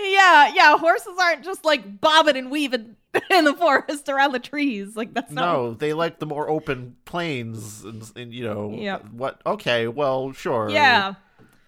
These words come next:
Speaker 1: Yeah, so this leads us to, uh, when he meets Elise the Centaur, and of course, at first he thinks she's just a woman because she is bathing, so her lower half is submerged in what must be a p-,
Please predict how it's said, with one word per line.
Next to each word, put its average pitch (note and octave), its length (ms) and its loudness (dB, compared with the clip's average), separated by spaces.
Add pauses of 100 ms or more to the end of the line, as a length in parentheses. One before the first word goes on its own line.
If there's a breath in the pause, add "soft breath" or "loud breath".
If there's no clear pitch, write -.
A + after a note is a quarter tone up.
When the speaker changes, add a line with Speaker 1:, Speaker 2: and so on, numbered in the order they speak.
(760 soft breath)
Speaker 1:
Yeah, D#4 420 4
so - 180 -4 (280)
this G#4+ 160 -6
leads F#4+ 260 0
us D#4 220 2
to, D#4+ 240 0
uh, A#3 400 6
when A3 160 0
he A3+ 100 -2
meets D4+ 300 -4
Elise B3+ 260 -4
the G3 120 -12
Centaur, A#3+ 560 2
and G3 80 -2
of F#3+ 120 -10
course, A3 180 -2
at E3+ 140 -8
first B3 240 -2
he A3 80 -8
thinks G#3 220 -4
she's G3+ 200 -6
just G3+ 200 -8
a F#3 40 -2
woman A#3+ 440 0
because G3+ 320 -4
she F#3+ 220 -8
is F#3 380 -8
bathing, A3 600 -2
so G3+ 160 -6
her F#3+ 180 -6
lower A#3 380 0
half G#3+ 440 -2
is G3 140 -8
submerged G3+ 680 -8 (280 soft breath)
in A#3+ 180 -2
what G#3 160 0
must D#4 240 0
be D#4 120 0
a G#3+ 80 4 (340)
p-, - 60 -20